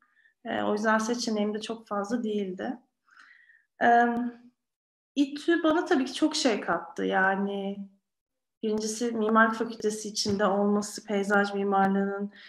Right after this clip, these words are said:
Türkiye'de, ha, şunu da belki söylemek gerekir. E, Türkiye'de peyzaj mimarlığı,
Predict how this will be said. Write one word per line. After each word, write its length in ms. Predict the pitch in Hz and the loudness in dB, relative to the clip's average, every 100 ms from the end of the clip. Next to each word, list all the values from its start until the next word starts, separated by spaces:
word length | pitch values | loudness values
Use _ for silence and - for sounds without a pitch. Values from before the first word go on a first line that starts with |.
| - - - _ | -20 -20 -20 _
Türkiye'de, 1000 | - 214 214 233 220 214 214 220 220 - _ _ | -2 -2 0 0 2 2 2 0 -4 -14 _ _
ha, 80 | 214 | -4
şunu 240 | - 233 | 0 2
da 80 | 233 | 4
belki 220 | 220 220 | 4 4
söylemek 480 | - 240 233 226 226 | 2 0 0 -2 -2
gerekir. 720 | 214 202 202 214 208 214 - - | -2 -2 -4 -6 -6 -6 -10 -6
E, 60 | 214 214 208 208 208 214 _ _ _ _ _ - | -4 -2 -2 -4 -6 -10 _ _ _ _ _ -4
Türkiye'de 420 | 254 247 240 226 | -2 0 0 2
peyzaj 480 | 240 226 233 226 226 | 0 2 4 4 2
mimarlığı, 920 | 220 220 214 214 220 226 269 349 | 2 2 4 2 2 4 4 2